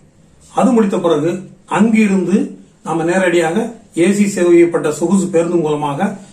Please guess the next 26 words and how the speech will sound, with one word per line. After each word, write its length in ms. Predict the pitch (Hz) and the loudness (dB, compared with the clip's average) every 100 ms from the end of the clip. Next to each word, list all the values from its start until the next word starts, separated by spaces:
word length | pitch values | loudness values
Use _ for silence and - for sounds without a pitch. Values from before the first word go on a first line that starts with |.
| - | -10
மதுரா 400 | - 170 226 214 | -2 2 2 2
செல்ல 200 | 196 165 | 0 -4
போகிறோம். 440 | 151 151 135 107 - _ _ - | -2 -4 -4 -10 -14 _ _ -6
மதுராவில் 580 | 151 220 214 190 190 - - - _ - | 0 2 2 0 -2 -4 -12 -20 _ -8
கிருஷ்ணர் 380 | 190 - 220 175 | -6 0 0 0
பிறந்த 540 | 170 160 170 202 - - - | -2 0 -2 -2 -8 -20 -14
அந்த 180 | 156 147 | -6 -6
கிருஷ்ண 240 | - 220 | -2 -2
ஜென்ம 340 | 202 185 175 151 | 0 0 -2 -2
பூமி 220 | 160 156 | -2 -2
கோயில் 200 | 156 147 | -2 -2
தரிசனம் 320 | 147 151 175 | -4 -2 -2
பண்ணிட்டு 480 | 156 143 165 220 - - - - | 0 -2 -2 -4 -6 -18 -20 -4
அங்கிருந்து 640 | 196 214 190 165 214 - - - | 0 2 2 0 -4 -8 -16 -4
டெல்லிக்கு 320 | 175 247 226 | 0 2 0
போக 300 | 180 156 - | 0 -2 -4
போறோம். 160 | 113 - - _ _ - - _ - - - - | -10 -12 -20 _ _ -20 -20 _ -20 -20 -20 -4
டெல்லியில 600 | 190 254 269 214 180 175 - _ - | 0 2 4 2 -2 -4 -12 _ -6
முக்கியமாக 580 | 190 240 233 214 196 | -2 2 2 4 2
பார்க்க 320 | 190 190 190 202 | 0 0 0 0
வேண்டிய 240 | 175 170 | 2 2
இடங்களாக 720 | 165 165 156 151 143 143 143 - - - | 2 0 0 -2 -4 -6 -10 -16 -18 -6
குதுப் 240 | 196 220 | -2 -2
மினார், 480 | 175 160 160 156 - - _ _ _ _ _ _ _ _ _ - | -2 -2 -2 -4 -10 -20 _ _ _ _ _ _ _ _ _ -12
இந்தியா 360 | 151 196 208 | 0 2 2
கேட் 360 | 190 170 - - | 2 0 -2 -8